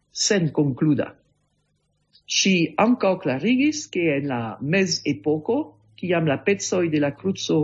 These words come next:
estis alportitaj el la Sankta Lando, oni kredis, ke sufiĉas meti la lignopecojn en kontakton kun alia ligno, el la vera kruco, por ke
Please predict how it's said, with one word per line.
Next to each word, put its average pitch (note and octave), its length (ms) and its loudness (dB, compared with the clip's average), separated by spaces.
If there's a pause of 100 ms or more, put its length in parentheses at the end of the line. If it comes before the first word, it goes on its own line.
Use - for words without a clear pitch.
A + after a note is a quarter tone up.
(120)
estis C#3 400 -2
alportitaj D#3+ 760 0 (920)
el F#3 260 4 (180)
la B2 200 -2
Sankta D#3+ 500 -2
Lando, G3 460 4 (1000)
oni A3 220 6
kredis, B3 600 -2
ke F3 120 0
sufiĉas A3+ 720 0
meti A3 380 0
la D3 160 0
lignopecojn G3+ 1040 -2
en C#3+ 160 -6
kontakton D#3+ 720 -4
kun D#3 320 0
alia F3+ 400 2
ligno, E3 420 0 (600)
el C#3+ 180 2
la C3+ 100 0
vera G3 460 2
kruco, C#3+ 520 -2 (720)
por G#3+ 200 2
ke F3+ 160 2